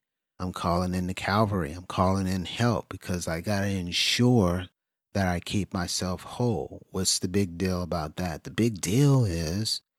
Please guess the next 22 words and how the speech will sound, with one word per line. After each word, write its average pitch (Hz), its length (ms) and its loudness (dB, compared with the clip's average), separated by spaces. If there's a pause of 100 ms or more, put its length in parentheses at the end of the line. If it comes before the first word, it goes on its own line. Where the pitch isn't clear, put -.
(260)
when 104 160 0
you're 98 140 0
not 101 360 0
well, 90 680 2 (120)
when 92 140 -6
you're 92 160 0
not 92 340 -2
whole, 107 800 2 (440)
you're 87 180 -2
putting 98 500 -2 (320)
undue 113 560 2
pressure - 580 -2
on 90 200 -4
the 87 80 -6
body 87 520 -2
because 95 760 -4 (440)
you're 92 220 -2
in 82 260 -6 (120)
fight 87 340 -4
or 87 80 -8
flight 101 400 -4
mode. 80 420 -10